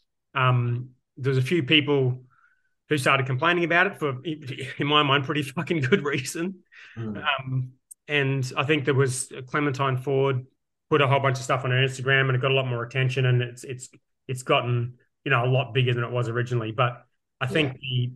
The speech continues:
Speaker 1: you know, the logo thing obviously set this thing on fire.
Speaker 2: Yeah.
Speaker 1: Um,
Speaker 2: Yeah.
Speaker 1: and I think initially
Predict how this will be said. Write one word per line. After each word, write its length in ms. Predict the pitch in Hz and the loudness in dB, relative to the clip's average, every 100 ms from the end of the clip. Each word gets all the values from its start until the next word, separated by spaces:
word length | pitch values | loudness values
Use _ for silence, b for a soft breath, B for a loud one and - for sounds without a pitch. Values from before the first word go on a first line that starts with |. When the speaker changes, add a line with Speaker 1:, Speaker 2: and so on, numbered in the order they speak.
| - | -10
Speaker 1:
you 80 | - | -2
know, 120 | 127 117 | -2 0
the 80 | |
logo 360 | 131 139 135 127 | 4 4 6 4
thing 200 | 131 123 | 2 0
obviously 500 | 120 123 127 117 110 - _ _ _ _ _ _ _ _ _ _ _ _ _ | 0 -4 -6 -8 -8 -18 _ _ _ _ _ _ _ _ _ _ _ _ _
set 320 | - - 139 | -6 -2 -2
this 140 | 131 - | -2 -4
thing 140 | 135 | 0
on 140 | 123 117 | 0 -2
fire. 460 | 135 117 107 127 - _ _ _ _ _ 139 | -2 -2 -2 -6 -10 _ _ _ _ _ 2
Speaker 2:
Yeah. 160 | 131 120 | 4 2
Speaker 1:
Um, 160 | - - _ _ - | 0 -12 _ _ -12
Speaker 2:
Yeah. 160 | 98 - - | -12 -12 -6
Speaker 1:
and 440 | 123 120 117 - _ _ _ _ _ _ _ _ _ 143 | -4 -4 -6 -12 _ _ _ _ _ _ _ _ _ -4
I 80 | 131 | 0
think 220 | 170 147 | 0 2
initially 840 | 151 170 180 160 147 139 135 - | 2 2 2 2 2 0 -6 -12